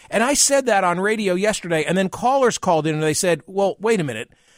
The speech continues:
By a literal interpretation of the standard of Time magazine, shouldn't it be Hamas?" Yeah, more than Taylor Swift. I don't know if more than A I, but certainly more than Taylor Swift.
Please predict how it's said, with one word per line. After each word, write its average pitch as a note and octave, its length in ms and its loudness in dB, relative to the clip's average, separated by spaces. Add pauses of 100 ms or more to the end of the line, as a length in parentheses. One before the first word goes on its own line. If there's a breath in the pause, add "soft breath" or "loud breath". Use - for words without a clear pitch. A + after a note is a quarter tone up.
(140 soft breath)
By F#3+ 140 2
a F#3+ 100 4
literal B3+ 420 2
interpretation F#3+ 760 0
of C#3+ 120 0
the C#3 80 -4
standard F3+ 640 0 (920)
of F3 140 0
Time G#3 360 0
magazine, F3 680 -2 (800)
shouldn't C4+ 300 -2
it - 60 -4
be A#3 180 -2
Hamas?" E3 680 -2 (1040)
Yeah, A#3+ 280 -2 (280)
more A3 240 2
than A#3+ 140 0
Taylor G#3 320 -2
Swift. B3 440 -2
I G#3 120 0
don't C4 100 0
know G#3+ 160 4
if F#3+ 100 -4
more G3+ 280 0
than F3+ 160 -2
A D#3+ 220 2
I, G3+ 280 4
but C3 180 -6
certainly A#3+ 440 -2
more F3 220 0
than D3+ 140 -2
Taylor D3+ 300 -4
Swift. A#3+ 420 -4